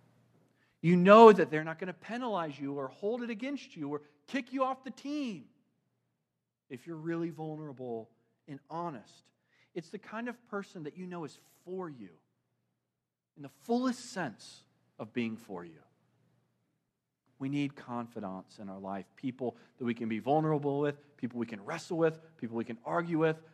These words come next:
but people we can be safe with. When it comes to knowing God, do we see God as an advocate, someone we're teaming up with to do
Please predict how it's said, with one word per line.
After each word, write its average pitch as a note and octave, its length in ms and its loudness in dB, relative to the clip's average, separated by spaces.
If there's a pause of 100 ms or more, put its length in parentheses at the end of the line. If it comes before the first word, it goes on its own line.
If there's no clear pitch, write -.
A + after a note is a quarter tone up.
(120)
but - 140 -20
people D#3 320 -8
we C3 120 -2
can C3 160 -8
be A#2 80 -4
safe A2+ 320 -6
with. G2+ 200 -4 (1200)
When B2 100 -8
it C3 100 -10
comes D#3 380 -6
to - 100 -14
knowing C#3 400 -6
God, A2 380 -8 (920)
do C#3 80 -4
we E3+ 100 0
see G3 200 -10
God D#3 420 -2
as A2+ 240 -2
an F#2 160 -12 (540)
advocate, F3 720 -4 (920)
someone A#2+ 220 -10
we're A2+ 120 -10 (100)
teaming D#3 280 -6
up F3+ 200 -4
with G3 260 2 (360)
to - 60 -20
do F#3+ 320 -2